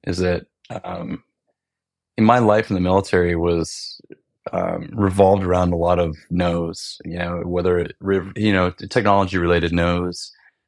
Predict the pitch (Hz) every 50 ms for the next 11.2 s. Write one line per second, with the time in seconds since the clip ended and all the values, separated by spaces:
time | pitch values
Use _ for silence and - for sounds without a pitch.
0 | _ - 101 - - 113 98 87 95 95 92 85 - 92 87 90 90 85 78 -
1 | - 101 90 - - - 90 85 78 - 85 85 85 80 - _ _ _ _ -
2 | - - 90 85 85 85 85 85 82 - - 98 95 92 - 95 90 - - 95
3 | 87 85 85 85 85 85 82 82 - 95 87 85 - - 85 82 82 85 82 85
4 | 82 82 82 _ _ _ _ _ _ _ _ _ _ _ _ _ _ _ _ _
5 | - 117 98 95 95 92 92 90 90 90 82 - - - - - _ _ _ _
6 | _ - 95 98 104 104 110 113 113 113 107 104 101 98 98 - - 95 87 -
7 | 95 92 - - 92 90 87 87 90 90 _ _ - - - 90 87 87 85 85
8 | - - 85 87 87 85 85 82 78 82 - 117 _ _ _ _ _ _ _ _
9 | _ _ _ _ - 104 101 95 - - 98 95 95 90 85 - - 98 87 87
10 | 92 85 87 80 - - 85 82 85 101 117 117 - - - - - 90 85 87
11 | 85 85 82 80